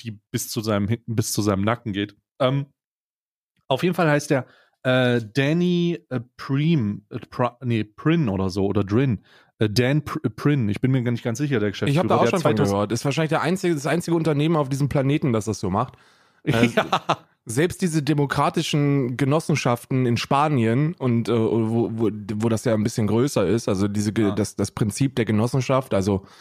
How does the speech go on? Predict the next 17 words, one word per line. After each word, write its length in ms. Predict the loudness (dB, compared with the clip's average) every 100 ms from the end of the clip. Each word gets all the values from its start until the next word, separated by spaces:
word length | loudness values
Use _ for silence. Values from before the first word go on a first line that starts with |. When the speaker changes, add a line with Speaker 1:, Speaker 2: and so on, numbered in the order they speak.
| -20 _ _
Speaker 2:
weißt 220 | -6 -2
du, 140 | -2 0
so 120 | 0
dieses, 400 | 0 0 -4 -8 -20 -20 -20 _
„Gib 240 | -2 -2 0
dem 180 | -4 -2
Proletariat 960 | -2 0 0 0 -2 0 0 0 0
die 80 | 0
Macht, 540 | 0 0 0 -4 -6 -18 -20 _ _ -6
die 80 |
sind 180 | -4 -2
alle 240 | 0 0 0
die 140 | 0
gleichen 360 | 2 0 0 0
Rechte, 400 | 0 -2 -2 -2
demokratischer 680 | 2 0 0 -2 0 0
Betrieb“, 280 | 0 0 -2